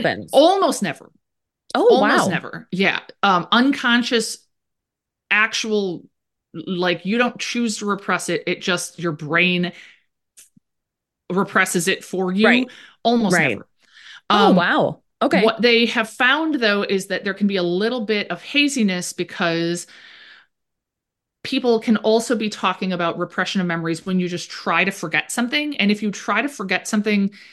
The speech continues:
Speaker 2: they're like, "Look, we need to do more studies about this." But we found that if you, like, you tell people a list of words and you say, "Try not to remember these,"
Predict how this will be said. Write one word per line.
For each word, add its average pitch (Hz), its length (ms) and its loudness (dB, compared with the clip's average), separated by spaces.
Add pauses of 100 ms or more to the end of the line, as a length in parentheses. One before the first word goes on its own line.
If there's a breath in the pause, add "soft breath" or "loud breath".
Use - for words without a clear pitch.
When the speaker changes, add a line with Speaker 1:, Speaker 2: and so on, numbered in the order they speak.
(100)
Speaker 2:
they're 214 140 2
like, 196 180 0
"Look, 170 220 -2
we 196 60 0
need 220 180 2
to 240 40 -6
do 214 120 0
more 175 160 -2
studies 165 400 -4
about 208 260 -2
this." 214 220 -4
But 165 300 -4
we 175 120 -4
found 196 380 0
that 185 160 -4
if 175 180 -6
you, 180 140 -2
like, 160 440 -4 (460)
you 165 120 -4
tell 160 240 -6
people 190 340 -4
a - 20 -2
list 208 200 -4
of 220 80 -6
words 233 420 -4
and 185 220 -2
you 170 100 -2
say, 160 580 -4 (300)
"Try 320 200 0
not 320 160 -2
to 240 100 -6
remember 202 340 0
these," 156 480 -6